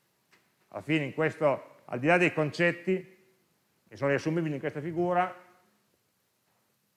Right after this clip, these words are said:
gli esercizi, le domande che ci sono all'esame su questa parte qui sono o domande descrittive, dimmi cosa sono i flag o cose di questo genere, oppure sono domande di calcolo, di dimensionamento,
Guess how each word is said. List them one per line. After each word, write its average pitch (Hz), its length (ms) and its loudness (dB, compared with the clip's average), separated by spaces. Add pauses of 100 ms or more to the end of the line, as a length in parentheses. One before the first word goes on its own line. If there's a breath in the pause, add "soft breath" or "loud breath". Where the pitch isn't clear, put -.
(400)
gli 135 120 -8
esercizi, 165 840 -2 (600)
le 110 100 -8
domande 139 500 6
che 123 100 -8
ci 123 100 -14
sono 156 180 0
all'esame 147 460 2
su 123 100 -10
questa 160 260 2
parte 165 280 2
qui 190 220 4
sono 147 220 0
o 196 160 6
domande 175 340 6
descrittive, 147 1120 -2
dimmi 135 280 -8
cosa 120 160 -8
sono 120 220 -14
i 110 40 -12
flag 120 360 2
o 95 40 -10
cose 101 140 -12
di 104 60 -12
questo 127 180 -12
genere, 139 400 -2 (380 soft breath)
oppure 160 300 4
sono 156 120 4
domande 156 580 4
di 123 120 -12
calcolo, 156 460 8
di 117 120 -4
dimensionamento, 156 1080 0